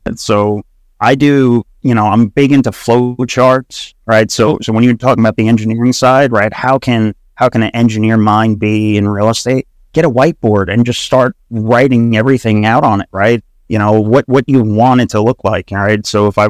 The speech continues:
have an inbound call, what's the next step? Oh, they told me they're not ready to sell right now.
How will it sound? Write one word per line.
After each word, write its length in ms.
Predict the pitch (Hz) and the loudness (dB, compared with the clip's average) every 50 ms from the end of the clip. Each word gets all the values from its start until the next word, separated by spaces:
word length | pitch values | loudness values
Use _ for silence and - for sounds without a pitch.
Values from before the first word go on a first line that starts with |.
| 110 110 - | -2 -4 -4
have 200 | - 113 113 110 | -2 -2 0 0
an 100 | 110 110 | 0 0
inbound 460 | 113 117 113 110 117 113 113 110 110 | 2 2 2 2 0 0 0 -2 -2
call, 480 | - - 113 113 113 117 113 113 117 113 | -2 0 2 2 4 4 2 2 2 0
what's 240 | 110 113 110 - - | 0 -2 -2 -2 -2
the 100 | - 107 | -2 -2
next 260 | 104 107 120 120 - - | 0 0 -2 -4 -6 -6
step? 240 | - - 95 90 - | -6 -6 -6 -4 -2
Oh, 220 | - 156 170 151 120 | 0 0 2 2 2
they 140 | 110 110 | 0 -2
told 260 | 104 - 127 131 123 120 | -2 -2 0 0 2 2
me 220 | 120 120 117 117 | 2 2 2 0
they're 160 | 113 117 117 | 0 0 0
not 280 | 117 117 117 113 - - | 0 0 0 0 0 0
ready 240 | 113 117 113 117 110 | 0 0 0 0 -2
to 120 | 98 104 98 | -4 -6 -6
sell 340 | - - - 127 123 120 110 | -8 -4 0 0 2 2 2
right 200 | 110 104 - - | 2 0 0 0
now. 520 | 120 131 151 160 131 120 117 113 113 110 | 0 0 2 2 2 2 0 0 -2 -4